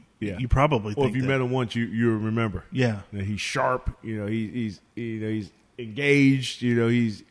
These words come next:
Speaker 1: I mean, he was, and, and like I said, that's the reason why I went to W U i-, is, is for him. And, and, but, you know, coaching, and like I said, that, ho-, ho-, I, I aspire to be a head coach, and what I've seen is, you know, you're only as good as the people around you.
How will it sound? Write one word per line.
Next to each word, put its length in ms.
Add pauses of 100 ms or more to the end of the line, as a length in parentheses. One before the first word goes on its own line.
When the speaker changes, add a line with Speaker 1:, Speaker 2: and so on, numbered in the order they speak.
(380)
Speaker 1:
I 160
mean, 120
he 100
was, 160
and, 240
and 340
like 140
I 40
said, 260
that's 180
the 60
reason 220
why 60
I 40
went 180
to 60
W 300
U 240 (340)
i-, 40
is, 260
is 200
for 160
him. 340
And, 120 (500)
and, 300 (220)
but, 300
you 80
know, 80
coaching, 480 (100)
and 220
like 140
I 40
said, 260
that, 160 (120)
ho-, 280
ho-, 240
I, 280
I 220
aspire 340
to 60
be 140
a 20
head 220
coach, 320
and 100 (460)
what 120
I've 180
seen 340
is, 320 (440)
you 80
know, 60
you're 300
only 160
as 100
good 220
as 80
the 60
people 260
around 400
you. 60